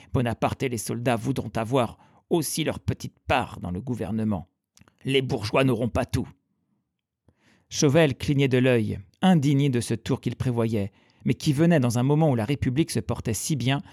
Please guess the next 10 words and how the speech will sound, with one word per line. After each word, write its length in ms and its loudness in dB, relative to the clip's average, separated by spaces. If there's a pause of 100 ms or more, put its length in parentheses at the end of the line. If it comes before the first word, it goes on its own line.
(180)
qu'on 160 0
aurait 200 0
cru 320 0
de 100 -4
pareilles 420 0
gueuseries 480 2
impossibles. 640 -4 (720)
Je 120 2
crois 320 4
encore 500 2